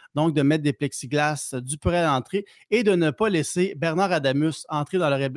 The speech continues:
établissement. Parce que <laughs> Bernard Adamus, il a tellement l'air sale, ce gars-là.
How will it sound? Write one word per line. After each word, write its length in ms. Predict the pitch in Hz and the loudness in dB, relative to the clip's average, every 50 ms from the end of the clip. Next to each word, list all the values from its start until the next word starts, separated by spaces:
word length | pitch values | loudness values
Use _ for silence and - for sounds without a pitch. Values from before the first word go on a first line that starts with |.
| - - | -8 -8
établissement. 520 | 151 - 160 156 139 127 113 - 131 127 - _ _ _ _ _ _ _ | -6 -4 -4 -4 -4 -4 -10 -10 -12 -14 -14 _ _ _ _ _ _ _
Parce 140 | - 175 - | -4 -4 -2
que 80 | - - | 0 -2
<laughs> 300 | - - 269 220 - - | 0 0 -2 -2 0 2
Bernard 260 | 240 247 320 311 - | 2 4 4 4 2
Adamus, 480 | - - 185 151 147 165 202 202 - - | 2 2 2 2 4 4 2 2 2 0
il 80 | 185 | -2
a 40 | 156 | -2
tellement 340 | - - 233 254 381 370 240 | 0 0 0 2 2 2 4
l'air 220 | 165 147 139 - | 4 2 0 0
sale, 280 | - - 175 180 202 - | -2 0 0 2 2 0
ce 120 | - 160 | 0 -2
gars-là. 320 | 147 131 135 135 156 185 | 0 2 2 2 2 0